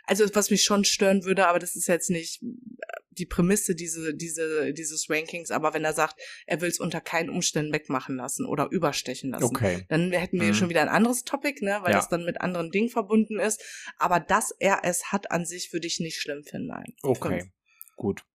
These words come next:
Speaker 2: Dann kommen wir zum letzten Punkt, das ist dann ja automatisch die eins. Kannst ja dann am Ende sagen, ob's dir recht ist oder ob du am Ende getauscht hättest. Ähm, du
Speaker 1: Ja.
Speaker 2: lernst einen, lernst einen Typen kennen und, ähm, findest ihn auf den ersten Blick auch super gut.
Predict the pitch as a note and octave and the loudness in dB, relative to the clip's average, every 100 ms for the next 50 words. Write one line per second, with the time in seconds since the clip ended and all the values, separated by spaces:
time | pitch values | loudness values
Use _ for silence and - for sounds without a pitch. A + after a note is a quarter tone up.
0 | - - - - - C3 G3 F3+ F3+ - | -20 -18 -16 -6 0 2 2 2 0 2
1 | G3+ G3 - C3+ D3+ D3+ B2 A#2+ B2 B2+ | 2 4 2 0 0 4 4 4 2 0
2 | - - - G#2+ E3+ A3+ - - _ _ | -2 -6 0 4 4 2 -2 -12 _ _
3 | - B2+ B2 A#2 A2 A2+ G#2 A2 C3 A2 | -2 -2 2 2 4 4 4 4 4 2
4 | - - G#2 G#2 A#2+ B2+ G#2 G2+ F#2 - | 0 0 2 2 0 0 4 6 4 4
5 | G#2 G2 G2 G2 G2 A#2 G#2+ B2 D3 C#3+ | 4 4 4 4 4 4 2 2 0 0
6 | C3+ - _ - - - - A2 A2 A2 | -2 -4 _ -20 -20 -20 0 4 4 4
7 | G#2+ G#2 - - - C#3+ D3+ C3+ B2 A#2+ | 2 0 -8 -2 4 4 4 0 0 0
8 | D#2 B2 C#3+ C#3 A#2 E3+ E3+ C3+ C3 B2 | 0 2 2 2 0 2 2 2 2 2
9 | B2 - - G#2+ G#2 G2+ G2+ G2+ G2+ G2+ | -2 -12 -2 4 6 6 6 4 2 0
10 | - G2 F#2+ F#2+ F#2+ F#2+ _ _ _ _ | 0 2 2 0 -2 -8 _ _ _ _
11 | - - C3+ A#2+ - D3 D#3 C3+ A2+ - | -4 2 4 4 2 4 6 4 2 2
12 | A#2+ - A#2 A#2 G#2 F#2+ A2+ G#2 G#2 D#3 | 2 2 2 4 2 2 4 4 6 6
13 | E3 | 4